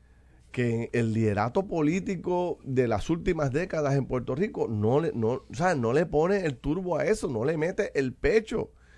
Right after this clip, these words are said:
Siempre hay otras cosas que tienen más prioridad que ayudar al policía y al maestro. Siempre surgen otras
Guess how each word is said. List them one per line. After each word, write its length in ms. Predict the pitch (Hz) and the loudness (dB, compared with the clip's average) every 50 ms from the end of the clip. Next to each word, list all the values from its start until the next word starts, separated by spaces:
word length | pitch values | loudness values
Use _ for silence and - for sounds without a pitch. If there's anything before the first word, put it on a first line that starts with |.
| - - - | -20 -20 -16
Siempre 840 | - - - 151 147 151 180 233 277 302 - - 214 190 170 - - | -12 -4 2 4 6 6 6 6 4 2 0 -2 -4 -4 -4 -4 -4
hay 420 | - 147 170 185 202 202 208 - - | -4 -2 2 2 2 2 0 0 0
otras 500 | 139 160 175 202 196 190 175 170 151 - | 0 0 0 0 0 -2 -2 -4 -4 -6
cosas 440 | - 160 180 175 170 170 180 165 - | -6 -4 -4 -4 -2 -4 -6 -6 -2
que 160 | - 147 127 | -2 -2 -2
tienen 380 | 120 143 147 156 156 160 156 147 | 0 2 2 2 2 2 0 -2
más 280 | 131 131 139 147 147 147 | -2 0 0 0 0 -2
prioridad 600 | - 156 151 139 127 127 127 120 127 131 127 - - - - - - | -2 2 2 2 4 2 0 2 2 0 0 -2 -8 -16 -20 -12 -4
que 80 | - | -2
ayudar 320 | 127 120 117 113 110 120 131 | 0 2 2 2 2 2 0
al 120 | 127 107 | 0 -2
policía 320 | - 123 113 110 98 123 | -4 -6 -6 -6 -6 -4
y 20 | 104 | -4
al 60 | 104 | -4
maestro. 400 | 101 98 92 92 - - 80 78 - - - - - - | -4 -6 -6 -8 -8 -10 -12 -12 -14 -18 -20 -20 -20 -16
Siempre 480 | - - 170 190 220 233 226 226 202 180 | -4 4 8 8 8 8 6 2 0 0
surgen 360 | - 196 202 196 185 185 175 135 | 0 0 0 0 0 0 0 0
otras 760 | 131 131 147 175 196 214 226 226 233 226 226 202 196 190 165 | 2 4 4 4 4 4 2 2 0 -2 -4 -6 -6 -6 -8